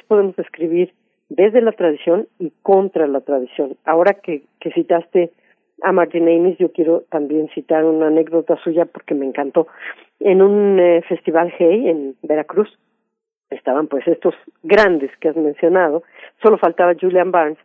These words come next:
de la novela inglesa, me, faltaba Julian Barnes porque acababa de morir su esposa. Y entonces les preguntaron qué se sentía estar escribiendo The English Novel, la novela inglesa con mayúsculas. Y se quedaron, pues,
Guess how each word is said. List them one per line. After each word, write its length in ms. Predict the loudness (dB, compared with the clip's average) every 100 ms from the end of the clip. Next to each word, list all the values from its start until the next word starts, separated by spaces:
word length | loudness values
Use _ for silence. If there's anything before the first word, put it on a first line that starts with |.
| _ _ _ _
de 140 | 0
la 140 | 2 2
novela 320 | 2 4 2
inglesa, 380 | 2 0 -2 -2
me, 160 | -4 -6 _ _
faltaba 320 | -8 -2 0 0
Julian 280 | 0 0 0
Barnes 220 | -2 -2
porque 220 | -8 -6 -4
acababa 300 | -2 -2 -2
de 60 |
morir 300 | -4 -6 -8 -8
su 80 |
esposa. 380 | -10 -2 -4 -4 -10 _ -20 -16 -2
Y 80 |
entonces 280 | -2 0 -2
les 160 | -2 -2
preguntaron 560 | 0 2 2 2 0 -2
qué 160 | -4 -6
se 80 | -6
sentía 460 | -4 -4 -2 0
estar 280 | 0 0 -4
escribiendo 720 | -4 -4 -4 0 0 0 -2 -4 0
The 240 | 0 0 -2
English 420 | -2 -2 -6 -6
Novel, 400 | -8 -6 -8 -10 -2
la 280 | 2 2 0
novela 420 | -2 -2 -2 -2
inglesa 420 | -4 -4 -6 -6
con 180 | -10 -8
mayúsculas. 640 | -4 0 0 0 -2 -4 -6 _ _ -20 -20 _
Y 40 | -12
se 120 | -8
quedaron, 460 | -4 -2 0 -2 -6
pues, 140 | -12